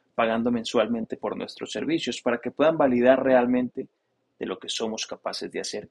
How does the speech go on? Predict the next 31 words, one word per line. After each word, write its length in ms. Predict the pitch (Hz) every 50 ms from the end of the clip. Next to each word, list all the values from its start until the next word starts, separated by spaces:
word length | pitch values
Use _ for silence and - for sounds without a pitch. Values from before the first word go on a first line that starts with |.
| _
y 80 | - -
lo 140 | - 120 -
que 140 | - - 107
hemos 260 | 110 110 110 - -
hecho 240 | 110 107 - - -
por 180 | - - -
estas 300 | - - - - - -
empresas. 520 | - _ - - - - - - - - _ _ _ _ _ _ _ _ _ _
Así 160 | - - -
que, 320 | - - 120 117 - - _
sin 320 | - - - 104 98 101
más 480 | 98 113 151 160 - - - - - _ _ _ _ _
palabras 440 | - 127 139 147 160 165 165 165 -
por 160 | - 151 135
el 80 | 135
momento, 560 | 139 135 131 139 156 160 151 - 160 147 - _ _ _ _ _ _ _
te 100 | - 107
deseo 260 | 98 - - 127 123
lo 100 | 123 120
mejor. 460 | 110 104 101 - 160 185 190 - - _ _ _ _
Eh, 300 | - - - - - - _ _ _ _ _ _ _ _ _ _ - _ _ _ _ _
haz 280 | - - 123 120 - -
marketing, 580 | 135 127 123 135 131 - 156 147 147 147 143 139
es 200 | - - - -
indispensable 800 | 139 131 123 117 - - - - - - - - 127 113 - 127 120
para 240 | - 101 95 - -
cualquier 400 | - 92 95 - - 110 110 110
negocio, 440 | 113 110 117 123 127 - - 120
para 220 | - - - - -
cualquier 340 | _ - _ _ - - -
empresa. 420 | - - - 117 113 - -